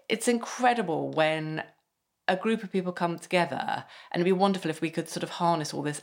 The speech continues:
as a society, 'cause it's what we want to do, really, in an ideal world, where you get so much from giving. You know, people do get a heck of a lot, and there is something about the vulnerability we show each other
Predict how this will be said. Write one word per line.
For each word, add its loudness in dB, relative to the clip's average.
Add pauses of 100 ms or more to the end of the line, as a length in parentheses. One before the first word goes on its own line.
as 0
a 0
society, 0
'cause -14
it's -10
what 0
we 2
want -4
to -10
do, 4
really, -4 (380)
in 2
an 4
ideal 2
world, -6 (400)
where 4 (220)
you 4
get 2
so 4
much 4
from 2
giving. 0 (460)
You -2
know, 4
people 0
do 6
get 2
a 2
heck -2
of -4
a 0
lot, 2
and 0 (380)
there 4
is 2
something 0
about 2 (600)
the -4
vulnerability 2
we 0
show 2
each -4
other -6